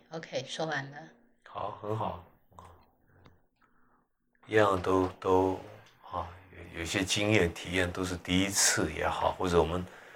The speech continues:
Speaker 2: 很久没有，所以会带来一种放松、一种解脱的感觉，这很好啊。这是、啊，我们本来人就是在两难的世界在活，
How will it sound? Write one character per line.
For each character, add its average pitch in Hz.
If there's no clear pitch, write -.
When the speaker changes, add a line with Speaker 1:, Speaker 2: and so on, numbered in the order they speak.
Speaker 2:
很 92
久 95
没 87
有， 80
所 -
以 85
会 90
带 87
来 78
一 90
种 85
放 85
松、 90
一 87
种 85
解 73
脱 92
的 87
感 82
觉， 85
这 107
很 104
好 87
啊。 87
这 92
是、 90
啊， 87
我 85
们 87
本 87
来 90
人 87
就 95
是 87
在 85
两 82
难 76
的 82
世 -
界 85
在 80
活， -